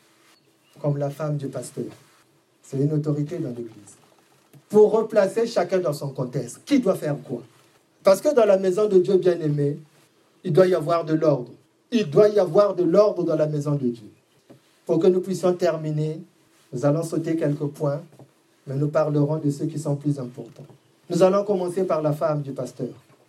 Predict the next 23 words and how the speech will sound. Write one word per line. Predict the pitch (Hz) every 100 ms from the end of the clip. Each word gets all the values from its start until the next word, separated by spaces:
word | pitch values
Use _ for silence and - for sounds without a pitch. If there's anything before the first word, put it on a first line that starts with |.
| _ _ - _ _
bien-aimé. | 147 151 127 110 - _ _ - _ _ _ _ _ _ _ -
La | 196 208
femme | 269 294 294
du | 233
pasteur, | 240 220 - 233 240 240 - _ _ _ _ _
selon | - 240 247 269
la | 233
parole | 226 202 220 202
de | 190
Dieu, | 151 196 208 - 165
n'est | 190 190
pas | 180
maman | 170 151 151
pasteur. | 139 - 123 113 - _ _ _ _ _ _ _ _ _
Ça | 147
n'existe | 139 143 143 156 151
pas, | 139 127
bien-aimé, | 123 120 110 104 127
dans | 131
la | 127
parole | 123 123 117
de | 104
Dieu. | -